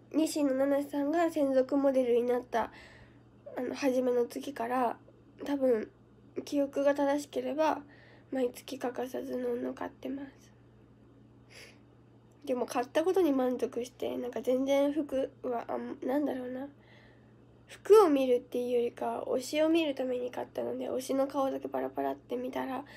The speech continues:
あのー、服は全然参考とかにし-、してない、なんだろう、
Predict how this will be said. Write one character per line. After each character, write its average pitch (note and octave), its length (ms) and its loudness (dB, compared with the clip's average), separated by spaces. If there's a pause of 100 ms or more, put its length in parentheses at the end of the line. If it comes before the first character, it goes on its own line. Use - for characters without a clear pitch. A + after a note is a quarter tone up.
(500)
あ C4+ 60 -6
の B3+ 60 -2
ー、 B3 500 -4 (440)
服 - 240 -2
は C4 260 10 (140)
全 B3 220 4
然 A#3+ 220 6
参 B3 220 -2
考 B3+ 220 -2
と C4 100 -4
か A#3+ 100 -4
に B3+ 200 -6
し-、 - 60 -18 (300)
し - 300 -14
て C4 140 -2
な C4+ 180 0
い、 - 360 -6
な A#3+ 100 -2
ん B3+ 100 -4
だ B3 100 -4
ろ - 80 -8
う、 - 40 -12